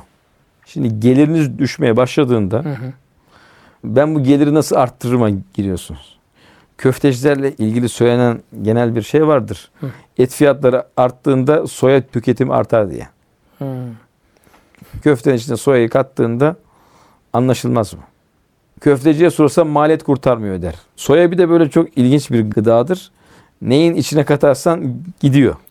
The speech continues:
Speaker 2: Yol göstermiş olmayalım da şimdi.
Speaker 1: <laughs> Yok.
Speaker 2: Ya, köftenin içine soya katılmaz.
Speaker 1: Yok,
Speaker 2: O,
Speaker 1: bu bil-,
Speaker 2: evet.
Speaker 1: bu bil-, hayır, soya katıyorsan da ilan edeceksin.
Speaker 2: Hmm.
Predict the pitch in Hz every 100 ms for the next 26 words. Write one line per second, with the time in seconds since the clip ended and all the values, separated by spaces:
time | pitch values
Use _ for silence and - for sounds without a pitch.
0 | - 160 156 156 - 170 165 - 180 190
1 | 214 185 170 190 202 240 185 - - -
2 | 175 196 160 160 - - 190 196 247 247
3 | 226 233 220 262 - 175 214 208 - -
4 | 123 175 143 180 147 185 165 147 117 139
5 | 151 156 135 170 170 120 - - 156 185
6 | 185 208 196 208 196 - 147 151 156 143
7 | 123 131 - - - 175 156